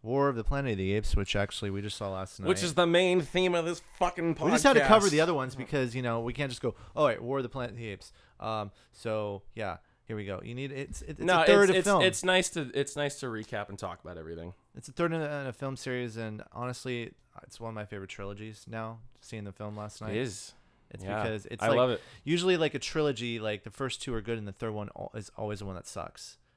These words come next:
Speaker 1: And this, you didn't, I wouldn't have thought this one had sucked, and it didn't, but it's like, I'm so glad it didn't suck because, you know, it has that, there, there's, like, a curse with films sometimes. They're always the, the, the
Speaker 2: Yeah,
Speaker 1: s-
Speaker 2: it's like the first movie's, like, it feels good, it's honest, it's tame.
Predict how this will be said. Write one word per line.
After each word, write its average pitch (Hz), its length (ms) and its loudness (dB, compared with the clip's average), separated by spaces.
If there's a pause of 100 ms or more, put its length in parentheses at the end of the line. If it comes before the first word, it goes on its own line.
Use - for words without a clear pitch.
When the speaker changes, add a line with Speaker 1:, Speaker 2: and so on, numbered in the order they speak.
Speaker 1:
And 113 160 -8
this, 156 220 -6 (220)
you 120 100 -8
didn't, 131 240 -4 (580)
I 139 60 2
wouldn't 165 200 4
have 113 80 -4
thought 127 180 0
this 113 120 -8
one 110 100 -6
had 95 80 -10
sucked, 113 340 -6
and 101 80 -8
it 98 80 -10
didn't, 117 320 -6
but 104 120 -4
it's - 200 -8
like, 101 260 -8
I'm 101 80 -12
so 110 160 -10
glad 107 300 -4
it 92 60 -10
didn't 90 240 -12
suck - 380 -16 (540)
because, 95 720 -8
you 113 100 -12
know, 90 280 -12 (920)
it 123 60 -8
has 127 240 0
that, 120 160 -2
there, 143 120 -2
there's, 143 220 -4
like, 156 120 0
a 107 80 -4
curse 127 400 -4
with 107 80 -12 (100)
films 98 340 -8
sometimes. 92 420 -12
They're - 120 -10
always 107 280 -8
the, 98 180 -12 (100)
the, 98 120 -12
the - 20 -20 (100)
Speaker 2:
Yeah, 160 120 -4
Speaker 1:
s- 113 100 -8
Speaker 2:
it's 147 160 2
like 160 120 4
the 156 80 0
first 180 300 0
movie's, 160 400 0
like, 131 300 0
it 131 160 0
feels 131 260 -2
good, 120 380 2
it's 107 200 -4
honest, 110 540 -2
it's - 200 -8
tame. 110 600 -4